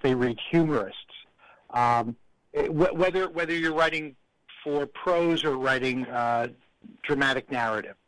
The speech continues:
what you, the first thing you wanna do is you wanna just watch and read for pleasure. See what you like. I mean, it's not like, "Well, I have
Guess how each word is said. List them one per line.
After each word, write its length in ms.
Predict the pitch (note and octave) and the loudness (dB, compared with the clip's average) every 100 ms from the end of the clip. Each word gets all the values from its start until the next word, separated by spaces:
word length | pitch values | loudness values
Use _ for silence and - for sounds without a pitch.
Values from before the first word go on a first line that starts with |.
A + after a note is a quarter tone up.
| _ - - - - | _ -20 -20 -14 -4
what 200 | D#3+ D#3+ | -4 -4
you, 120 | D3 F3 | -10 -8
the 80 | |
first 300 | - A#3 C4 | -2 0 -2
thing 160 | A#3 F#3 | -6 -4
you 100 | D3 | -2
wanna 240 | C3+ A#2+ | -2 -4
do 380 | A2 A#2 G#2+ G#2+ - | -6 -6 -6 -8 -8
is 220 | C#3 B2+ | -6 -4
you 100 | C#3+ | -4
wanna 240 | C3 C3 | -2 -4
just 220 | B2 C3+ - - _ _ _ | -4 -8 -10 -18 _ _ _
watch 520 | B2+ C3 C3+ C#3+ - C#3 | -6 0 0 0 -6 -10
and 180 | C3 | -8
read 180 | B2 B2 - | -6 -6 -8
for 80 | A#2 | -12
pleasure. 520 | - A#2+ G#2+ - - _ _ _ _ - _ _ - | -6 -4 -4 -6 -12 _ _ _ _ -20 _ _ -4
See 80 | A#3+ | -2
what 160 | B3 G#3+ | -2 -2
you 120 | A#3 | 0
like. 300 | A3+ A3 - - | 0 0 -4 -16
I 60 | D3 | -12
mean, 200 | D#3+ E3 | -10 -8
it's 160 | D#3+ - E3+ | -10 -10 -6
not 260 | F3+ D#3 | -4 -2
like, 300 | D#3+ D3+ - - - - | -2 -2 -4 -20 -20 -4
"Well, 340 | D3 D3+ D3 - | 0 2 2 2
I 120 | C3+ | 0
have 260 | - D3+ | 2 0